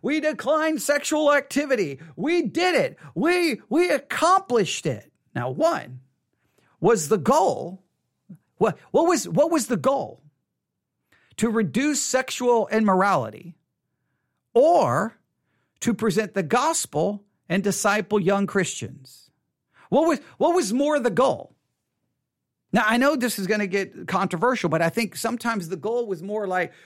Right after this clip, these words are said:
"We just don't want our kids to have sex," than it is we worry about their spiritual condition,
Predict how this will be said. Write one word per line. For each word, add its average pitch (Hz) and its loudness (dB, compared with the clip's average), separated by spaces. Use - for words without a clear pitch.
"We 220 0
just 247 -4
don't 226 0
want 208 0
our 196 2
kids 190 0
to 170 -2
have 135 -4
sex," - -4
than 202 -4
it 190 -2
is 196 2
we 175 0
worry 190 2
about 165 -2
their 143 -6
spiritual 165 -2
condition, 160 -6